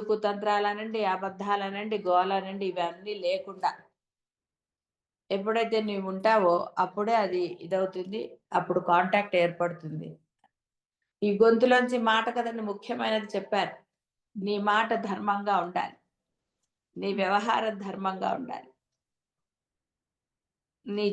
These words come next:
చూపు ధర్మంగా ఉండాలి. అన్ని ధర్మంగా ఉన్నప్పుడు ఆజ్ఞాచక్రం దాటడం సులభమైపోయి సహస్రారంలో స్థిరంగా ఉండగలుగుతాం. అప్పుడే అమృత ధారలు తటిల్లతలు.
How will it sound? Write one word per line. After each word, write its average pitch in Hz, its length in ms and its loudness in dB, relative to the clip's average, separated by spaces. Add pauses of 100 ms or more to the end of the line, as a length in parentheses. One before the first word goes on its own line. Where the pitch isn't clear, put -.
చూపు 208 240 0 (120)
ధర్మంగా 160 440 -4
ఉండాలి. - 80 -20 (280)
అన్ని 254 180 4 (120)
ధర్మంగా 247 420 2 (100)
ఉన్నప్పుడు 247 400 -4 (720)
ఆజ్ఞాచక్రం 247 720 -4
దాటడం 220 440 -4
సులభమైపోయి 226 840 -4 (720)
సహస్రారంలో 208 840 -4
స్థిరంగా 185 520 -4
ఉండగలుగుతాం. - 600 -8 (580)
అప్పుడే 220 360 6 (760)
అమృత 180 340 0 (200)
ధారలు 175 380 0 (460)
తటిల్లతలు. 165 680 -4